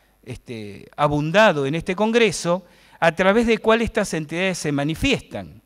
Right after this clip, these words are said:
Algún investigador puede proponer, y quizás le vaya la razón, que se trata de las visitas de distintos tipos de culturas y civilizaciones, unas menos avanzadas,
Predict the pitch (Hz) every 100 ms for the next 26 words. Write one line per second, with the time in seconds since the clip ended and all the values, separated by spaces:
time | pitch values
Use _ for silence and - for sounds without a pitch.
0 | _ _ _ _ _ _ - - 254 302
1 | 339 320 277 262 247 247 254 160 165 160
2 | 202 196 285 196 233 320 - _ _ _
3 | _ 285 208 156 170 190 - - 139 131
4 | 160 208 208 214 220 - 170 147 180 -
5 | - - _ 262 262 262 311 302 277 240
6 | 240 220 233 285 285 254 220 202 180 311
7 | 320 269 254 - 254 262 240 226 208 220
8 | 220 185 269 247 226 202 208 208 202 196
9 | 185 208 269 226 147 - - 147 143 131
10 | 165 180 202 202 214 202 240 180 156 151